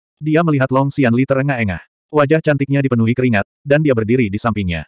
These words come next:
Aroma harum memasuki hidungnya. Aroma itu menembus jantung dan paru-paru, memabukkan.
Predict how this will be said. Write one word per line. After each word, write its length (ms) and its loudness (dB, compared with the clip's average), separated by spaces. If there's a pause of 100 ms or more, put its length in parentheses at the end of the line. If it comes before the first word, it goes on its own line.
(480)
Aroma 380 2
harum 260 0
memasuki 460 0
hidungnya. 500 -2
Aroma 320 0
itu 220 -2
menembus 340 -4
jantung 320 0
dan 160 0
paru-paru, 560 0
memabukkan. 560 -2